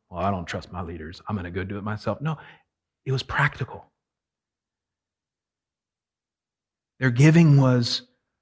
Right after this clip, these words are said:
toward a social concern,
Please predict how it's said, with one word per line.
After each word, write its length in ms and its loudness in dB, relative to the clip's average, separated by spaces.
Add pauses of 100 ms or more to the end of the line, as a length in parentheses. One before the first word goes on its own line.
(180)
toward 680 4 (1900)
a 160 2
social 1120 2
concern, 840 -2